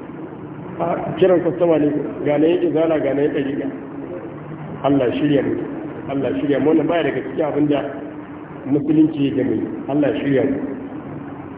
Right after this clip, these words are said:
Sai ya ce kuma, "Malam, menene hukuncin musulmin da ya kashe kafiri da kuskure?" Ko musulmi ka kashe da kuskure, ya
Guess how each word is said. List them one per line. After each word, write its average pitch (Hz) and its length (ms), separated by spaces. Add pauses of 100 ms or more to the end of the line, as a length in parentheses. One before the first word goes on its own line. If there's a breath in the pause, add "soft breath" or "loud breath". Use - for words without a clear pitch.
(400)
Sai 147 80
ya 165 200
ce 160 180
kuma, 151 320
"Malam, 160 320
menene 147 320
hukuncin 143 880 (1200)
musulmin 135 600
da 139 60
ya 139 180
kashe 139 300 (400)
kafiri 143 640 (280)
da 131 100
kuskure?" 143 460 (1120)
Ko 220 120
musulmi 190 380
ka 185 140
kashe 180 140
da 156 80
kuskure, 175 360
ya 156 120